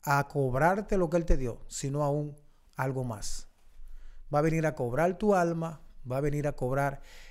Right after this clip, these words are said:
el alma de, de uno de tus familiares o de varios.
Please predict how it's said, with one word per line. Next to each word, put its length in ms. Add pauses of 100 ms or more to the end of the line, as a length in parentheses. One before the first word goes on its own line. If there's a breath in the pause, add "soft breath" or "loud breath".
(120 loud breath)
el 260
alma 460
de, 300
de 100
uno 220
de 100
tus 220
familiares 880 (240)
o 100
de 120
varios. 520